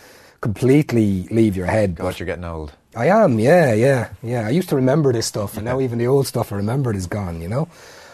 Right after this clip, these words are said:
Speaker 1: But, uh, you know, McGinley is, uh, you know, people talk about Harrington as being a fascinating character. McGinley, to me, is equally so. He always has been, and since,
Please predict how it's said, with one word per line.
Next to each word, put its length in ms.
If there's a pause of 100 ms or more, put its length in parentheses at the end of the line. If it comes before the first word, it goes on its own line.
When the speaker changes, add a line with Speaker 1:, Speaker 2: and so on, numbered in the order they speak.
(120)
Speaker 1:
But, 200
uh, 60 (120)
you 260
know, 120
McGinley 480
is, 160
uh, 220 (160)
you 80
know, 160 (120)
people 180
talk 220
about 180
Harrington 380
as 100
being 200
a 40
fascinating 560
character. 340
McGinley, 560
to 100
me, 180
is 120
equally 320
so. 300
He 160
always 260
has 220
been, 220
and 200 (380)
since, 560